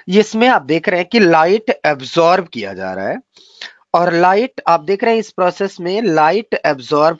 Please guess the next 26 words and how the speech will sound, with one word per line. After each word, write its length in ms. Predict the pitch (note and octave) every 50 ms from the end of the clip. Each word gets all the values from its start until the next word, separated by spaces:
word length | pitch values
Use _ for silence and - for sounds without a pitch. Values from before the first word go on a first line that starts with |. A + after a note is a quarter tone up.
| -
किया 180 | - D3+ D3 C#3
जा 140 | C3+ C#3 C#3
रहा 120 | D3 G3+
है। 240 | - - - - - -
किसी 300 | - A#3 A#3 - C#4+ D4
भी 220 | B3+ A3+ A#3+ A#3+
process 540 | A#3 - - G3 F#3 F3+ - F#3+ F#3 E3+ - -
में, 340 | D#3+ D3+ D3 F#3+ D4 C#4+ D#3+
biochemical 680 | D3 C#3 C3+ C#3 C#3 - D#3 C#3+ D3 D3 - F3 E3
process 440 | D3 C#3 C3 B2+ - - C#3 C3 - C3
में 120 | C3 D3 G#3+ - - - - - - - -
अगर 220 | G3+ G#3+ A3+ B3+ C4
energy 520 | A3+ F#3 F3+ F#3 F#3 F3+ E3 F3 A#3+ C4 A#3+ - -
absorb 540 | F#3 F3 D3+ C#3 C#3 F3+ F#3 G3 G#3+ F#3+ E3+
होती 240 | F3 E3+ - -
है 60 | G3 G3+
तो 140 | - G3+
उसको 220 | F#3+ - - - A3
हम 120 | G3+ F#3+
लोग 140 | F#3 F#3 D3+
बोलते 360 | C3+ D3+ D#3 D3+ C#3 E3+ F#3
हैं 240 | F3+ E3+ E3+ D#3+ F3 A3+ C4 - _ -
it 120 | F3+ F3+ - -
is 180 | G#3 G#3+ F3+ F#3+ - -
a 220 | C3 B2 C3 E3 A#3 _ _ _ _ _ - - - - _ _ _ _ -
endothermic 1080 | F#3+ G3 G3 G3+ G3 F#3+ A3 A3 A3+ A3 A3 - - - F3+ F3 E3+ E3 E3 F3+ G3 G3